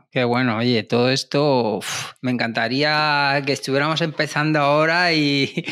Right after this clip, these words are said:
<laughs> y poder seguir una hora más profundizando en esto, pero bueno, entiendo que te tienes que marchar. Yo creo que nos quedamos pendientes para una segunda conversación, eh, aunque sea fuera de grabar, ¿eh?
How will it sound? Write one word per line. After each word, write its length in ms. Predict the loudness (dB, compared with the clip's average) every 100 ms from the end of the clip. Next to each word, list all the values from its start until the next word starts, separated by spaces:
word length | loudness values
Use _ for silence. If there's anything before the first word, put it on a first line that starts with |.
| -4
<laughs> 200 | -4 -6 -2
y 100 | 0
poder 320 | 2 2 4
seguir 340 | 2 4 4
una 260 | 2 2 2
hora 240 | 2 2 2
más 240 | 0 -2
profundizando 840 | -2 -2 0 2 2 0 0 2
en 80 | 0
esto, 260 | 0 -2 -2
pero 180 | 0
bueno, 280 | 0 2 0
entiendo 320 | 0 2 2
que 100 | 2
te 120 | 2 0
tienes 240 | 0 0
que 100 | -2
marchar. 480 | -2 -2 -2 -4 -6 -16 -20 -10
Yo 160 | -4 0
creo 140 | 0
que 100 | 0
nos 160 | -2 -4
quedamos 260 | -2 -2 0
pendientes 480 | 0 2 2 2 0
para 200 | 0 2
una 140 | 0
segunda 440 | 0 2 2 2
conversación, 880 | 2 0 0 -2 -6 -2 0 2 -2 -6 -20 -20 _
eh, 1200 | -2 0 2 2 2 2 2 2 2 2 2 0
aunque 320 | 0 -2 0 -2
sea 380 | 0 0 -2
fuera 400 | -2 0 0 2
de 180 | 0 2
grabar, 440 | 2 2 2 0 -2 -4
¿eh? 360 | 0 2 0